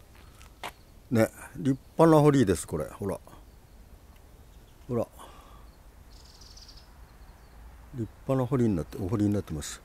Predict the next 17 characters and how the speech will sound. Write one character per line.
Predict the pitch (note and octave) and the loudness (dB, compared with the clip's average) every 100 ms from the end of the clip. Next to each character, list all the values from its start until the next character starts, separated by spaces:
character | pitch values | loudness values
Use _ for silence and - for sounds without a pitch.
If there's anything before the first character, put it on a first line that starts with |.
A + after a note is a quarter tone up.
| - - - C#3+ | -20 -18 -12 -4
ね、 | G#2+ | -2
立 | G#2 | 0
派 | F#2+ - C3 | -4 -2 0
で | C#3 | 0
す | |
よ、 | B2 | 0
こ | G2 | 0
れ | D#2+ | -2
は。 | G#2 - - - - - - - - - - - - - - - - - - - - - | -4 -6 -12 -18 -20 -20 -20 -20 -14 -12 -12 -16 -20 -20 -8 -8 -8 -12 -20 -20 -20 -8
じ | E3 | -4
ゃ | C3 | -4
あ、 | - | -4
失 | - - | -8 -4
礼 | A#2 G#2+ G#2 | 0 0 0
し | F#2+ - | 0 0
ま | D#2+ F2+ F2+ F#2 | -2 -2 -4 -2
す。 | - - - - | 0 0 0 -2